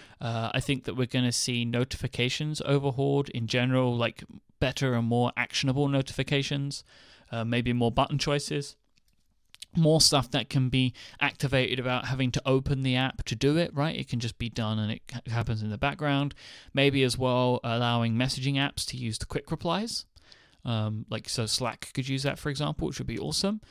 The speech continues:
Uh, I think that we're gonna see better notification settings for apps. I spoke about this a couple of weeks ago, like the global settings stuff. I think we're gonna see that. Um, and also some more A P Is for allowing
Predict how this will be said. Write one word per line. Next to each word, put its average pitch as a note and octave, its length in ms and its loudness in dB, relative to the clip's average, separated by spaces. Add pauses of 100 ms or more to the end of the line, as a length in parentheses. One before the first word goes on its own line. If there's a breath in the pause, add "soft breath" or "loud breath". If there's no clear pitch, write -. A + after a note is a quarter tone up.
(420 soft breath)
Uh, B2 320 0
I D3 80 4
think E3 260 0
that D3+ 100 0
we're D#3 120 -2
gonna D3+ 240 -2
see C#3+ 240 0
better C3 360 0
notification C3 800 -2
settings D3+ 440 -2
for - 100 -6
apps. - 320 -4
I B2+ 40 -2
spoke A#2+ 260 -4
about B2 180 -4
this - 120 -6
a - 40 -16
couple A#2 200 -8
of A2 60 -8
weeks B2+ 240 -4
ago, D#3 280 2
like A#2+ 220 -2
the A#2+ 120 -4
global A#2+ 460 2
settings E3 460 -2
stuff. F#3 320 -4
I C3 60 -4
think - 180 -8
we're B2 60 -8
gonna A#2 180 -4
see B2 200 -2
that. D3+ 280 -2 (640 loud breath)
Um, B2 200 4
and B2 140 0
also C#3 460 4
some C3 200 0
more C3 280 2
A C#3+ 100 2
P C3 160 -2
Is A#2 500 0
for A#2 440 -2
allowing A#2 600 0